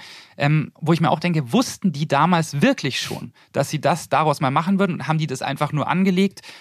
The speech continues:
um zu sagen, wir haben da eine Möglichkeit drauf zurückzugreifen und basteln dann irgendwann mal was außenrum und vielleicht machen wir's auch nicht. Das ist einfach so eine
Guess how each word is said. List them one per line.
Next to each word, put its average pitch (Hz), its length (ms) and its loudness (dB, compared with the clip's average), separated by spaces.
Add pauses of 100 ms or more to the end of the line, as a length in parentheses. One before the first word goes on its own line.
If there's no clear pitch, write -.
um 165 180 4
zu 160 120 -2
sagen, 156 240 0
wir 131 140 -2
haben 175 140 2
da 185 60 2
eine 175 140 0
Möglichkeit 165 500 -4
drauf 127 140 -2
zurückzugreifen 151 640 -4
und 123 100 -6
basteln 185 360 0
dann 180 160 0
irgendwann 170 340 0
mal 165 140 0
was 156 160 -2
außenrum 160 380 -4
und 147 100 -4
vielleicht 131 240 -4
machen 143 160 0
wir's 131 140 -4
auch - 120 -10
nicht. 190 280 -2 (580)
Das 165 120 -2
ist 165 140 0
einfach 165 260 0
so 180 240 -4
eine 220 340 0